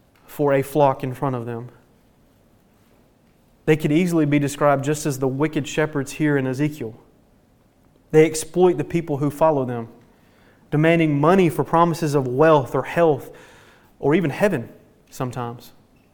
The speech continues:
They shepherd harshly and they garner obedience by threats and of excommunication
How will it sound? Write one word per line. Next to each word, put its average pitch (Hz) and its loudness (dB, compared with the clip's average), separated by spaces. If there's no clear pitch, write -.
They 160 4
shepherd 185 2
harshly 180 2
and 135 0
they 143 0
garner 151 4
obedience 139 0
by 135 2
threats 165 -4
and 139 -4
of 143 2
excommunication 165 0